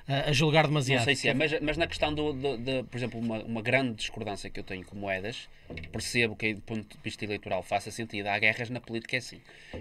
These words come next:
Speaker 2: Na política, se para comprar umas guerras, é preciso não comprar outras.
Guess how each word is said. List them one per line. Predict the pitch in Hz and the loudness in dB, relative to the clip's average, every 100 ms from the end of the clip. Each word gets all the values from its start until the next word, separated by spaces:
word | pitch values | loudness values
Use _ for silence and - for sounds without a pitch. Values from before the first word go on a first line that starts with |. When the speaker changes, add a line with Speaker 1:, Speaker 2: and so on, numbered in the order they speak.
| 87 | -8
Speaker 2:
Na | 110 | -2
política, | 135 165 175 185 - | 0 0 0 -4 -4
se | - | -6
para | - 135 | -6 -4
comprar | 139 147 | 2 2
umas | 143 135 | 2 2
guerras, | 147 156 160 170 - | 4 4 4 -2 -4
é | 139 | -6
preciso | 131 156 | -4 -4
não | 151 | -4
comprar | 147 139 147 | -6 -2 0
outras. | 151 113 101 98 - | 0 -4 -6 -10 -12